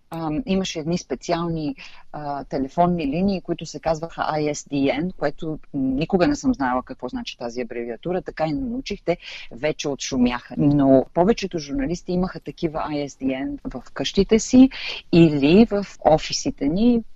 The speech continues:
по различните точки на света. И по никакъв друг начин, а, не се записваше радиоинтервю. И ако то се записваше с обикновен телефон, след това с месеци наред хората се смееха как е възможен този нисък професионализъм да се запишеш по телефона.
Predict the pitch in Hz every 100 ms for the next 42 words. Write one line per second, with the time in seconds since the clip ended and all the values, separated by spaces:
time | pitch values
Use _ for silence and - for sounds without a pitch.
0 | - 131 127 135 - 247 127 - - -
1 | - - - - 185 233 208 - 170 226
2 | 285 285 247 233 233 175 180 - 185 180
3 | - 170 160 147 147 - 170 165 160 -
4 | 131 160 151 147 135 123 120 123 101 104
5 | - _ _ 143 123 - 120 165 208 180
6 | 175 180 - 175 147 - - 131 - 247
7 | 151 156 127 123 160 185 180 175 - 180
8 | - 165 - - - 147 165 185 170 -
9 | 147 147 196 - 175 170 143 - 131 143
10 | 156 160 151 - 170 - 135 123 151 160
11 | 143 151 139 143 156 165 - 139 - 254
12 | 254 269 170 165 143 139 127 - 120 -
13 | - - - 90 - -